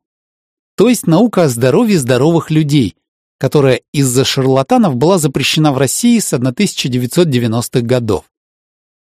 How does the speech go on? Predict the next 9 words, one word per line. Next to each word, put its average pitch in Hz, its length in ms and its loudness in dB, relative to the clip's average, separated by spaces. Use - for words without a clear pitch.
В - 60 -16
своем 127 340 0
проекте 143 440 -2
Худ - 340 0
реализовал 160 540 2
концепцию 208 580 0
сетевого 160 720 0
здоровья 123 460 0
сбережения. 113 760 -2